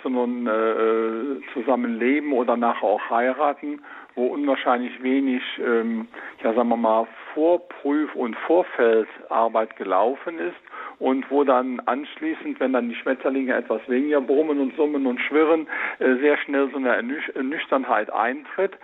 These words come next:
Und wenn dann nicht mehr alles so klappt, wie es man sich vorgestellt hat,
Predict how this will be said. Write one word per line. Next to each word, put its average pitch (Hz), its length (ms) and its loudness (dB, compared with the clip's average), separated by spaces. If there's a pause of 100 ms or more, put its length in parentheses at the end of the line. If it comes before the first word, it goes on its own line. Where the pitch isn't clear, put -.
(260)
Und 131 260 0
wenn 143 160 2
dann 139 120 2
nicht 151 200 -10
mehr 131 120 2
alles 131 280 -2
so 131 80 -6
klappt, - 500 -2
wie 143 120 -8
es - 180 -16
man 123 360 -2
sich 120 180 -8
vorgestellt 175 800 2
hat, 175 200 2